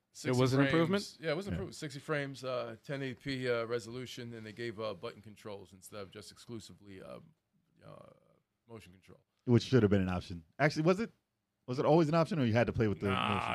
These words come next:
Speaker 3: controls
Speaker 1: to,
Speaker 3: on
Speaker 1: you
Speaker 3: the
Speaker 1: had
Speaker 3: Wii?
Speaker 1: to play motion controls on
Speaker 3: Ah.
Speaker 1: the Wii one, yeah.
Speaker 2: Oh, the
Speaker 3: Yeah.
Speaker 2: f-, so they improved the frame rate?
Speaker 1: It was, uh, yeah, it's sixty frames. It's,
Speaker 2: Wow.
Speaker 1: it's a real, 'cause it was, uh, on the Wii, it was, uh, four eighty P,
Speaker 2: Right.
Speaker 1: uh, thirty frames. So
Speaker 2: Right.
Speaker 1: now it's ten eighty P, sixty frames.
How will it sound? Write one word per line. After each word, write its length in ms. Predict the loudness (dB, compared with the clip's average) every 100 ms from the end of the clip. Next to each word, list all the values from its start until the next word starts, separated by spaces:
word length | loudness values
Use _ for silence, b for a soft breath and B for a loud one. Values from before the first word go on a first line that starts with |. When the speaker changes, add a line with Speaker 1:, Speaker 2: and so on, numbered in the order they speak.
| 0
Speaker 3:
controls 180 | 0 0
Speaker 1:
to, 40 |
Speaker 3:
on 40 | -2
Speaker 1:
you 40 |
Speaker 3:
the 40 | 0
Speaker 1:
had 60 | -2
Speaker 3:
Wii? 20 |
Speaker 1:
to 60 | -2
play 160 | -6
motion 260 | -6 -8 -8
controls 420 | -14 -10 -10 0
on 60 | 6
Speaker 3:
Ah. 380 | 8 8 4 -2
Speaker 1:
the 80 | -6
Wii 80 | -10
one, 140 | -14 -14
yeah. 180 | -14 -2
Speaker 2:
Oh, 80 | 2
the 80 | 4
Speaker 3:
Yeah. 60 | 4
Speaker 2:
f-, 180 | 0 0
so 140 | 4
they 100 | 4
improved 280 | 4 4 4
the 40 |
frame 260 | 2 0 0
rate? 160 | -4 -8 _ -6
Speaker 1:
It 80 | -2
was, 240 | -2 0
uh, 60 | -2
yeah, 320 | 0 0 0
it's 120 | -2
sixty 260 | -8 -8 -10
frames. 400 | -8 -10 -10 -10
It's, 80 | -2
Speaker 2:
Wow. 280 | 0 2 -2
Speaker 1:
it's 120 | -6
a 80 | -8
real, 500 | -4 -2 -2 -4 -10 -12
'cause 160 | -8
it 100 | -6
was, 220 | -6 -4 -2
uh, 140 | -2
on 120 | -2
the 60 | -6
Wii, 100 | -6
it 100 | -6
was, 180 | -10 -12
uh, 160 | -14 -14
four 200 | -12 -10
eighty 260 | -8 -8 -10
P, 420 | -10 -8 -8 -4
Speaker 2:
Right. 160 | 0 0
Speaker 1:
uh, 140 | 0
thirty 280 | -4 -8 -10
frames. 340 | -14 -18 -20 _
So 160 | -10
Speaker 2:
Right. 60 | -6
Speaker 1:
now 100 | -6
it's 140 | -8
ten 180 | -10 -10
eighty 160 | -8 -10
P, 200 | -14 -18
sixty 340 | -16 -16 -18
frames. 240 | -20 _